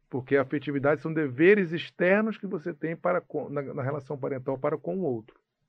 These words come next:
para com os outros. O afeto não, é o sentimento que você tem subjetivo para com, com, com aquela pessoa. Então, você amando ou não a sua esposa,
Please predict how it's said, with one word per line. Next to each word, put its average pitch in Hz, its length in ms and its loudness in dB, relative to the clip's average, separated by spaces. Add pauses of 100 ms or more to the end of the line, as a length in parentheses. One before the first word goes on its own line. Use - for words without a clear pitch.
(260)
para 110 180 2
com 139 200 -8
os 131 100 -8
outros. 110 300 -4 (500)
O 139 80 4
afeto 143 360 2
não, 202 160 2
é 127 40 4
o 123 60 0
sentimento 151 600 0
que 233 100 -6
você 196 220 -2
tem 160 160 -4
subjetivo 139 720 -4
para 170 200 2
com, 196 280 -8 (140)
com, 180 200 -14
com - 120 -8
aquela 160 260 -2
pessoa. 135 480 -8 (400)
Então, 175 180 2
você 196 300 6
amando 208 460 6
ou 233 60 4
não 180 200 4
a 160 60 2
sua - 160 0
esposa, 170 600 0